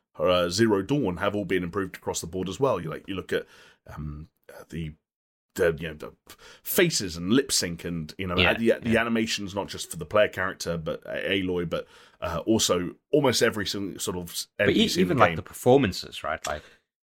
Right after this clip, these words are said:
Speaker 1: E-, everything top to bottom has been dramatically improved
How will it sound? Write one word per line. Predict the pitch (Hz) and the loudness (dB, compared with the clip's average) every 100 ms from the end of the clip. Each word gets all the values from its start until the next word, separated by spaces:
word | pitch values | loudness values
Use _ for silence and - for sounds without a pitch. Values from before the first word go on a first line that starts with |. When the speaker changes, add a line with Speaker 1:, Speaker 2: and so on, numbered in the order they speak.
| - | -2
Speaker 1:
E-, | 170 - 117 | 0 0 0
everything | 160 156 139 127 | 2 2 2 0
top | 113 - | 0 -2
to | - | -2
bottom | 107 104 95 95 | 0 0 -2 -8
has | 85 | -6
been | 98 90 85 - | -4 -4 -6 -2
dramatically | 113 98 - - 101 | 0 0 -2 -10 -8
improved | 90 - 90 82 78 | -8 -8 -8 -8 -10